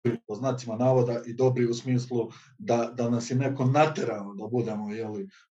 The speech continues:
poslušni pre svega, ovaj, da li, da li, da li smo onda stvarno dobri? Tako da to je, ovaj, opet filozofiramo, ali bukvalno je taj neki, neki moj pristup, što se toga tiče. I, e,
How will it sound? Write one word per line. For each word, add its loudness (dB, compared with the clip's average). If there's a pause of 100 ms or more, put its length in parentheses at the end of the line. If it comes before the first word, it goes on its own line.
poslušni 2
pre -6
svega, -6 (400)
ovaj, -4
da 6
li, 4
da 4
li, 2
da 0
li 0
smo -8
onda 0
stvarno 0
dobri? 2 (680)
Tako -2
da 0
to 4
je, 4
ovaj, 0 (540)
opet 4
filozofiramo, 2
ali 2
bukvalno 0
je 0 (340)
taj 6
neki, 2
neki -4
moj 0
pristup, 0 (380)
što -2
se -8
toga 4
tiče. -6
I, -8
e, -8